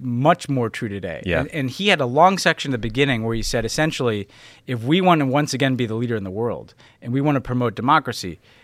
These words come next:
Speaker 1: voting rights at home is a part of that, right? Getting our democracy in order is a part of that. How we treat people coming here is a part of that. That is very true.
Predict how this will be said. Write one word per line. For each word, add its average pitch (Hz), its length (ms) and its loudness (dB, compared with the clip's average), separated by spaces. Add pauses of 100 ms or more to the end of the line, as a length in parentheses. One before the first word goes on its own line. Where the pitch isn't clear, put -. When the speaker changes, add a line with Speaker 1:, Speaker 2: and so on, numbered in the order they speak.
(280)
Speaker 1:
voting 117 380 2
rights 151 300 4
at 147 60 2
home 147 300 0
is 156 100 -2
a 156 60 -2
part 160 260 -2
of 160 100 -2
that, 165 320 -4
right? 147 280 -2
Getting 117 240 0
our 139 120 4
democracy 123 560 0
in 110 80 -4
order 120 200 -2
is 131 80 -8
a 131 40 -14
part 139 200 0
of 139 60 2
that. 139 180 0 (180)
How 131 180 0
we 127 140 0
treat 123 300 -4
people 127 260 -2
coming 117 300 -4
here 143 160 0
is 127 100 -4
a - 20 -16
part 139 200 0
of 131 80 -2
that. 139 240 2 (340)
That 170 240 0
is 233 160 -2
very 117 560 4
true. - 380 -4